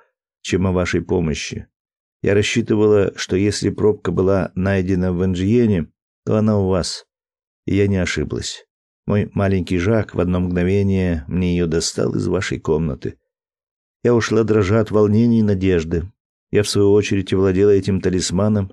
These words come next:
и без помощи Просвиля получила власть над Дебреком.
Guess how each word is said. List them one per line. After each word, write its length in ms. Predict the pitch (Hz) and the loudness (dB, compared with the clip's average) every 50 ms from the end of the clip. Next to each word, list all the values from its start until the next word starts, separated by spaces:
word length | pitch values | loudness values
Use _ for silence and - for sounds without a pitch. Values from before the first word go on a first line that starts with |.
| _ | _
и 80 | - 95 | -6 -4
без 200 | 95 90 80 - | -2 -2 -4 -2
помощи 400 | - 98 101 98 95 87 - 90 | -2 0 0 0 0 -2 -2 -4
Просвиля 680 | - 87 90 90 - - - 98 110 113 113 107 - _ _ _ _ _ _ _ _ - | -4 -2 -2 -2 -2 -2 -2 -2 0 0 0 -2 -4 _ _ _ _ _ _ _ _ -2
получила 440 | 101 110 113 110 - 117 110 110 | 0 2 2 2 2 2 2 2
власть 420 | 101 92 92 98 107 - - - - | 2 2 2 2 0 0 -2 -4 -2
над 180 | 101 - 95 | -2 -2 0
Дебреком. 720 | 90 98 85 80 85 90 92 82 - - 69 62 69 - | -2 -2 -2 -2 -2 0 0 -2 -2 -4 -6 -8 -8 -10